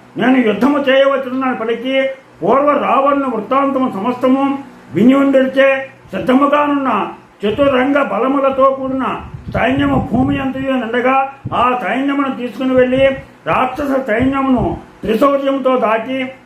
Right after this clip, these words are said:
సూర్య సమాన తేజుడైన ఆ రాజు శ్రేష్టమైన పరాక్రమంతో అనేక దినములు యుద్ధము చేసెను. అగ్నిజ్వాలలో పడిన మిడతల వలన, అగ్ని పడుతున్న హవిస్సుల వలన తన సైన్యములు సంహరింపబడుతుండడం చూచి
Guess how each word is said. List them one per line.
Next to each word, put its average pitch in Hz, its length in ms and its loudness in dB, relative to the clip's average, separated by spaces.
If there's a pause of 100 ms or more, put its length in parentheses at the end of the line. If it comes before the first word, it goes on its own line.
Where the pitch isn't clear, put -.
(180)
సూర్య 277 300 2
సమాన 269 340 2
తేజుడైన 262 840 0 (280)
ఆ 214 280 2
రాజు 254 520 -2 (280)
శ్రేష్టమైన 269 600 0
పరాక్రమంతో 262 1000 0 (320)
అనేక 269 380 2
దినములు 240 640 -2 (380)
యుద్ధము 220 320 2
చేసెను. 262 560 0 (320)
అగ్నిజ్వాలలో 277 840 2
పడిన 269 200 0
మిడతల 220 400 2
వలన, 262 460 0 (300)
అగ్ని 247 320 2
పడుతున్న 277 400 0
హవిస్సుల 262 540 -2
వలన 269 460 0 (320)
తన 226 160 2
సైన్యములు 254 800 2 (280)
సంహరింపబడుతుండడం 269 1120 0 (100)
చూచి 254 320 -2